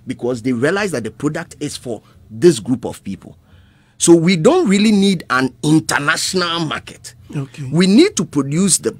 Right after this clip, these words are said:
Speaker 1: movies, the films for our people and push it to the international quality or the international standard. Because I report an Echiwa, a bay for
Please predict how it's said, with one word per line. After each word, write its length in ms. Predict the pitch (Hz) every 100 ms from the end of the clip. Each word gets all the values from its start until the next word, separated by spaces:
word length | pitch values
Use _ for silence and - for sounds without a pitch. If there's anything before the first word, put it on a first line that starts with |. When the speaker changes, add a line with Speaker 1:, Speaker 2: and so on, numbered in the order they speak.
| -
Speaker 1:
movies, 500 | 156 208 - 95 -
the 120 | 110
films 460 | - 143 147 151 - _
for 320 | - - 170 -
our 200 | 220 277
people 460 | - 165 - 104 - _ _ - _ -
and 200 | 190 180
push 280 | 359 - 247
it 240 | - - - -
to 280 | - 277 302
the 180 | 165 170 196
international 760 | 208 - 190 240 294 302 330
quality 540 | 311 240 220 202 208 226
or 140 | 147 143
the 100 | 139
international 600 | 135 143 180 - 190 185
standard. 640 | - - 285 262 123 - _ - - - - _ _ _ _ _ _ _
Because 320 | 190 214 247 233
I 80 | 233
report 340 | 226 294 -
an 120 | 180
Echiwa, 540 | 202 185 151 156 107 - _ -
a 140 | 151
bay 240 | 151 156 202
for 340 | - 131 127